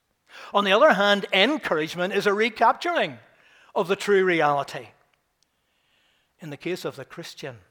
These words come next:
granted by the Lord, given by the Lord in accordance with his wisdom and his truth.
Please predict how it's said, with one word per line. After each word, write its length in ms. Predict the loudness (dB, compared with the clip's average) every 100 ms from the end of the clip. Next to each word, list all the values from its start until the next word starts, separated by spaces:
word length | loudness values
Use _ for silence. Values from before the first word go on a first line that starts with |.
| _ _ _ _ _ _ _ _ _ _ _ -12
granted 680 | -4 -4 -2 -6 -6 -10
by 220 | -10 -8
the 120 | -10 -12
Lord, 360 | -12 -14 -10
given 320 | -10 -8 -8
by 200 | -8 -8
the 140 | -8 -8
Lord 380 | -6 -6 -8 -12
in 120 | -12
accordance 1200 | -12 -14 -10 -8 -8 -14 -18 -20 -20 -20 -20 _ _ _ _ _ _ _ _ _ _ _ _ _ -16
with 140 | -16
his 220 | -12 -12 -12
wisdom 420 | -16 -16 -20 -20 _ _ _ _ _ _ _ _ _ _ _
and 140 | -20 -18
his 200 | -18 -20
truth. 580 | -20 -20 -20 -20 _